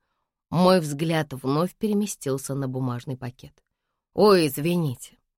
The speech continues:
Бо вручил мне вожделенный пакет. «Нола сказала мне, что вы обожаете жареный арахис. Лучший арахис можно найти на прилавке фирменного отдела Rosebank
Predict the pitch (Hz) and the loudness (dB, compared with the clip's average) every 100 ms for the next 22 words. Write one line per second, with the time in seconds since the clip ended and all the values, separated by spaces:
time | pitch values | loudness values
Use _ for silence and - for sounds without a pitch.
0 | _ _ 175 190 156 135 143 147 160 139 | _ _ 4 4 6 2 0 0 2 2
1 | 131 131 127 135 135 127 123 120 - 127 | 2 0 0 0 2 0 -2 -8 -10 -18
2 | _ _ _ _ _ - 196 220 185 - | _ _ _ _ _ 2 6 6 6 4
3 | 147 135 147 151 143 139 - 139 135 127 | 0 2 4 4 2 -2 -2 0 0 2
4 | 135 143 143 131 131 127 139 139 131 123 | 0 2 0 0 -4 0 2 2 0 0
5 | 123 131 139 - - - _ _ _ 156 | -2 -4 -6 -16 -20 -20 _ _ _ 4
6 | 208 269 - 175 156 151 170 160 - 147 | 6 6 2 2 2 2 2 -2 -2 0
7 | 156 139 135 135 135 139 139 135 131 135 | 0 0 0 -2 -2 -2 -2 0 2 0
8 | - 131 - 139 135 127 123 123 120 117 | 0 -4 -2 -2 0 -2 -2 -2 -4 0
9 | 147 170 151 139 165 156 139 139 127 | 0 2 0 2 2 2 0 -2 -2